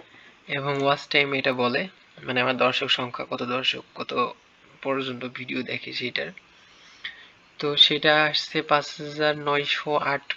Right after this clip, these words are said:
ঘন্টা। এবং সাবস্ক্রাইব, আহ, দেখতে পাচ্ছেন লাস্ট আঠাশ দিনে আমার এক হাজার পঁয়তাল্লিশটা সাবস্ক্রাইব আসছে, যেটা, আহ, এবার রেকর্ডিং মাসে। So, আমি কাজ শুরু করছি maybe তিন মাস থেকে, তার আগে চ্যানেলটা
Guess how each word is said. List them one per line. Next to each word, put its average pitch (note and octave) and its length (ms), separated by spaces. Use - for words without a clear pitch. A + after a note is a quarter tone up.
ঘন্টা। C#3+ 420
এবং C#3 260
সাবস্ক্রাইব, D#3+ 680
আহ, C3+ 300
দেখতে C#3 300
পাচ্ছেন E3 320
লাস্ট D3 360
আঠাশ D#3+ 340
দিনে F#3 240
আমার F#3 160
এক D3 180
হাজার D#3 240
পঁয়তাল্লিশটা D3 560
সাবস্ক্রাইব A#2 440
আসছে, - 340
যেটা, C#3+ 560
আহ, C#3 360
এবার C#3+ 380
রেকর্ডিং B2 420
মাসে। C#3 340
So, - 180
আমি E3 180
কাজ E3 200
শুরু F3+ 260
করছি F3 340
maybe D#3+ 260
তিন C#3+ 160
মাস C#3 200
থেকে, B2 220
তার C3+ 160
আগে C3 180
চ্যানেলটা C3 440